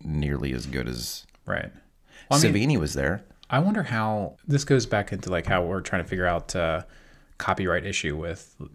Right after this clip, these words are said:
Speaker 2: like, our YouTube channel. Like,
Speaker 1: Yeah,
Speaker 2: we wanna
Speaker 1: yeah.
Speaker 2: show clips of trailers. Like, what? Like, do they have to get officially licensed to be able to?
Speaker 1: Why? Why don't we
Speaker 2: say
Speaker 1: just
Speaker 2: it's
Speaker 1: reenact everything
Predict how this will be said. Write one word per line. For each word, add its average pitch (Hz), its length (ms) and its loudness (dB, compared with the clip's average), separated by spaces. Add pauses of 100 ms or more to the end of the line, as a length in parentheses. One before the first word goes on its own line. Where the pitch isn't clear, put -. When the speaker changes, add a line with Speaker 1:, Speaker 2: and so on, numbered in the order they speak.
(100)
Speaker 2:
like, - 200 -8 (340)
our 104 140 2
YouTube 92 320 -4
channel. 78 360 -4
Like, 90 120 0
Speaker 1:
Yeah, 85 60 -4
Speaker 2:
we 101 100 -2
wanna 85 180 -2
Speaker 1:
yeah. 73 60 2
Speaker 2:
show 82 320 -2
clips - 360 -6
of - 80 -16
trailers. - 460 -2 (340)
Like, 98 220 0
what? 101 400 0
Like, 101 200 -2
do 110 100 -2
they 104 80 0
have 107 180 -2
to - 80 -12
get 87 260 -4
officially 101 460 -4
licensed 92 760 -2
to - 120 -4
be 101 100 2
able 95 220 -2
to? 85 460 -4 (340)
Speaker 1:
Why? 123 180 2
Why 90 120 0
don't 147 60 2
we 139 60 4
Speaker 2:
say 147 60 8
Speaker 1:
just - 120 6
Speaker 2:
it's 127 120 0
Speaker 1:
reenact 104 320 2
everything 80 340 -6